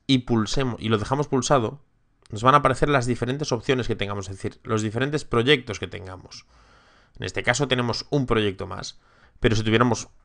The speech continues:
tres, cuatro, cinco proyectos, nos aparecerían todos en la lista para que pudiéramos seleccionar el que nos interesa. Bien, vamos a cerrar el navegador de transiciones en este caso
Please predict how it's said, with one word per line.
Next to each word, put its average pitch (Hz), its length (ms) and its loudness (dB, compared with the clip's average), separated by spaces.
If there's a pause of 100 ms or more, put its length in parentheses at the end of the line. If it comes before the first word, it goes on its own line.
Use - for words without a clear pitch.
tres, 123 260 6
cuatro, 120 360 2
cinco 113 240 -4
proyectos, 151 320 -2
nos 165 120 -8
aparecerían 120 500 -2
todos 147 260 0
en 147 80 2
la 147 60 2
lista 143 400 0
para 143 200 4
que 127 80 2
pudiéramos 127 500 2
seleccionar 113 540 0
el 107 60 -2
que 98 80 -8
nos 92 160 -12
interesa. 82 520 -14 (680)
Bien, 123 180 6
vamos 139 200 2
a 131 60 -2
cerrar 123 340 6
el 107 120 2
navegador 95 480 4
de 101 100 0
transiciones 95 640 0
en 87 100 -6
este 110 180 -6
caso - 360 0